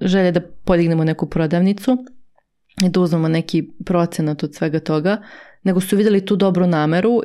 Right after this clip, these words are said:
i kad ljudi vide dobru nameru, žele nekako da budu deo te dobre namere i da podrže sve to i čini mi se da je zbog toga to tako raslo. Sad zamišljam, bila je još jedna, ovaj, grupa u, u tom periodu kad smo mi kretali, gde, mislim, rekli su mi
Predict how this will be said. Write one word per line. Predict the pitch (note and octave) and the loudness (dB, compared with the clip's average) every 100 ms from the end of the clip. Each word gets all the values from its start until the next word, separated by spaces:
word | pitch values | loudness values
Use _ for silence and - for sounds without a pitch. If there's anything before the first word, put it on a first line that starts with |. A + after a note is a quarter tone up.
| - | 0
i | F#3+ F#3 - | 0 0 0
kad | G3 | 0
ljudi | G3+ G#3 | 2 2
vide | G#3+ G3 | 2 2
dobru | G3+ F#3+ | 2 2
nameru, | G3+ G3 F#3 | 2 2 2
žele | F#3 F#3+ E3+ | 2 2 2
nekako | D#3+ - | 0 -2
da | D#3+ | -2
budu | D#3 D#3 | 0 -2
deo | D3+ D3 C#3+ | 0 0 0
te | D3 | -2
dobre | C#3+ C#3+ D3 | -2 0 0
namere | D3 C#3+ C#3+ | 0 0 0
i | |
da | C#3+ | -2
podrže | D3 D3+ D3+ C#3+ C#3+ | -4 -2 -2 -2 -4
sve | - C#3+ | -4 -4
to | F3 | -4
i | |
čini | E3+ G3 | -2 0
mi | F#3+ | 0
se | F#3 | 0
da | F3 | -2
je | |
zbog | D#3+ E3 | -2 -4
toga | - A3 F3+ | -2 0 0
to | F3+ | -2
tako | - - - | -2 -2 0
raslo. | D#3+ E3 | 0 -2
Sad | E3 F3+ | -4 0
zamišljam, | G3 G#3 G#3 F#3 - - - - - - - E3 | 0 0 0 -2 -6 -18 -20 -20 -20 -20 -10 -2
bila | G3 C4 | 2 4
je | C4 | 4
još | A3+ - | 2 2
jedna, | B3 D#3 - | 2 0 -2
ovaj, | - G3+ G#3 G3 G3 F#3+ | -4 0 0 2 0 0
grupa | F#3 G#3 A#3 G3 | 0 -2 0 0
u, | F#3+ F#3+ | -2 -4
u | - F#3+ | -4 -4
tom | F#3+ A3 G3+ F#3+ F3 - F#3+ | -2 0 2 0 -2 -6 -4
periodu | A3 G3+ F3+ | 0 2 0
kad | F3+ F#3 | -2 -2
smo | G#3 | 0
mi | G3+ | 0
kretali, | G3 G3 G3 C4 A#3+ A#3 - - - _ _ _ _ _ | 0 -2 0 0 0 -2 -12 -20 -20 _ _ _ _ _
gde, | F#3+ G#3 | -2 2
mislim, | G#3+ A3+ A3+ F3+ | 2 2 0 2
rekli | G#3 G#3+ G3 | 2 0 -4
su | - | -2
mi | G3+ F#3+ | 0 2